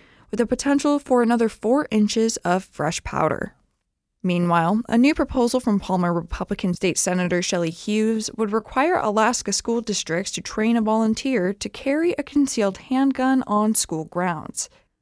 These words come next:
The Alaska Beacon reports that schools would be exempted only if no one agrees to accept the duty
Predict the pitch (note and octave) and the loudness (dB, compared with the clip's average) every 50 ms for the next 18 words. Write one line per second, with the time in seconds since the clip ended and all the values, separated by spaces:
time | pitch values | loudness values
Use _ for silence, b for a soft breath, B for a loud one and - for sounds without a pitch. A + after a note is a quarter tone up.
0 | _ _ _ F3+ F#3+ F3 F3+ F3 E3 - F3+ E3+ E3+ F3+ F3 F#3 E3+ E3+ E3 D#3 | _ _ _ 2 4 4 4 4 2 0 0 0 0 0 2 0 0 0 -2 -4
1 | - - - F#3 F#3 F3+ - - F3 - - - - - C4 C#4+ D#4+ - - C#4+ | -4 -2 2 2 2 2 2 0 0 0 0 -2 0 2 2 2 2 0 0 -2
2 | C4+ - A#3+ A#3 - G#3+ G3 G3+ G3 G3+ G3+ F#3+ F#3+ - - G3+ G#3+ C4 F4 G4+ | 0 2 0 2 2 0 2 2 2 2 4 2 0 2 0 2 2 4 2 0
3 | G4 - - G#3 - - B3 B3+ C4 C4 C4+ C4+ C4 B3 G#3 - G3 G3 G3 G#3 | 0 0 0 0 2 4 4 4 4 4 4 4 4 4 2 2 0 0 0 0
4 | - - G3+ F#3 F3 - - F#3+ F3 - - E3+ E3 G3+ A3+ B3+ A#3+ B3+ B3+ B3+ | -2 0 -2 -2 -2 -2 -2 -2 -2 -2 -4 -4 -2 0 0 2 2 2 0 0